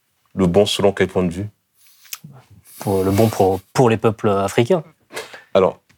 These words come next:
Speaker 1: après, bon, euh, comme on l'a dit dès le départ, hein, euh, les situations sont extrêmement différentes. Euh, bon, dans le cas du Gabon,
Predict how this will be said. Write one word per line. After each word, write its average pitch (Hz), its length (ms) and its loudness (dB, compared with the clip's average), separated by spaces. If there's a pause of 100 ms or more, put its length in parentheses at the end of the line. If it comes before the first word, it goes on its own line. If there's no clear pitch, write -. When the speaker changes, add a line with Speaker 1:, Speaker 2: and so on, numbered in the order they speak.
(400)
Speaker 1:
après, 131 240 2
bon, 82 540 -2
euh, - 40 -6
comme 107 180 0
on 104 40 6
l'a 101 100 4
dit 98 120 -10
dès 98 100 0
le 85 60 -6
départ, 98 340 0
hein, 95 200 -6
euh, 80 300 -4
les 76 100 -8
situations - 400 -6
sont - 260 -4
extrêmement 87 440 -4
différentes. 82 520 -4 (600)
Euh, 73 720 0 (680)
bon, 82 200 0 (340)
dans 104 160 4
le 92 80 0
cas 107 160 0
du 92 140 -6
Gabon, 90 380 0